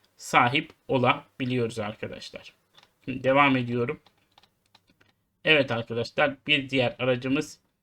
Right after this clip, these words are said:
iki yüz sekiz aktif bir nokta beş Blue H D, yüz otuz beygirlik otomatik vites E altı sekiz şanzımanıyla listemizde. Fiyatı iki yüz otuz bir bin beş yüz T L iken engelli indirimli fiyatı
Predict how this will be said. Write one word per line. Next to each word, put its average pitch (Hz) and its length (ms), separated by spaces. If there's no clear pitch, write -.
iki 139 240
yüz 135 200
sekiz 135 480
aktif 123 540
bir 139 180
nokta 131 340
beş - 280
Blue 143 360
H - 200
D, 123 180
yüz 131 160
otuz 156 320
beygirlik 135 680
otomatik 135 640
vites 120 420
E 131 120
altı 143 240
sekiz 156 340
şanzımanıyla 120 680
listemizde. 151 800
Fiyatı 139 600
iki 190 240
yüz 196 240
otuz 139 360
bir 170 260
bin 123 260
beş 165 300
yüz 120 140
T - 320
L - 20
iken 185 500
engelli 139 480
indirimli 185 500
fiyatı 185 560